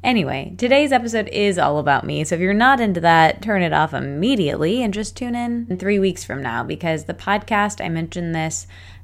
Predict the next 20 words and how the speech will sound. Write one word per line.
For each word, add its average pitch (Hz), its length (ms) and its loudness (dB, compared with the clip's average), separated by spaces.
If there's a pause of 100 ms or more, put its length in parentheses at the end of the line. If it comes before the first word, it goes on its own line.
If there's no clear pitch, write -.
in 170 160 -4
the 165 60 -2
last 277 360 0
episode, 180 460 -4
but 165 160 -6
we're 185 80 -4
going 233 340 -2
on 214 120 -2
a - 20 -2
bit 262 220 -2
of 311 80 -4
a 320 80 -4
break, 262 480 -6 (340)
not 262 240 -2
for 294 100 -2
long, 240 360 -4
just 220 200 -12
about 262 260 -2
three 233 180 -2
weeks 196 460 -4